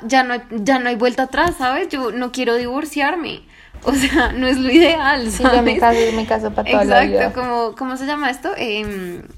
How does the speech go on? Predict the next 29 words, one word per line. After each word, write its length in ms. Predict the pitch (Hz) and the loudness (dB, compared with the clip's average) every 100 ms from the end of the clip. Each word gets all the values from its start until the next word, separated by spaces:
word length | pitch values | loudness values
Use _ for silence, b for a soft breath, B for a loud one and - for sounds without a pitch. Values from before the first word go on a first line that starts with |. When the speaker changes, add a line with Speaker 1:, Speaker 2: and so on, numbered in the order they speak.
| - - | -16 -12
Speaker 1:
diferencias 640 | - 247 233 254 269 262 262 | -6 -4 -2 -2 -2 -2 -2
irreconciliables 1120 | 254 247 240 226 262 277 247 226 240 214 226 | -2 -4 -2 -2 0 0 2 2 2 -2 0
o 40 | |
algo 140 | 220 247 | 0 0
<laughs> 20 | |
así, 300 | 277 - - | -2 -4 0
como 180 | 269 262 | 0 0
una 220 | 240 226 220 | -2 0 0
vaina 320 | 220 220 220 | -2 -4 -2
toda 220 | 233 247 | 0 0
paila. 420 | 269 285 240 240 392 B B B B B | 0 -2 -2 -8 -10 B B B B B
Y 160 | - | -6
solamente 540 | 262 262 247 247 247 240 | -2 0 0 -2 -6 -6
como, 240 | 247 262 | -6 -6
¿por 120 | 269 | -6
qué 120 | 269 294 | -6 -6
no 100 | 285 | -6
nos 140 | 226 | -8
podemos 340 | - 233 208 | -6 -4 -4
llevar 320 | 196 214 220 196 | -4 -2 -2 -4
bien 240 | 190 185 | -8 -8
en 140 | 185 | -8
términos 420 | 190 190 196 190 196 | -8 -8 -6 -8 -10
sexuales? 460 | 214 208 208 254 | -10 -6 -6 -6
Como 240 | - 196 185 | -8 -10 -10
que 100 | - | -10
no, 180 | 180 175 | -10 -10
o 80 | 202 | -8
sea, 220 | 214 - | -6 -6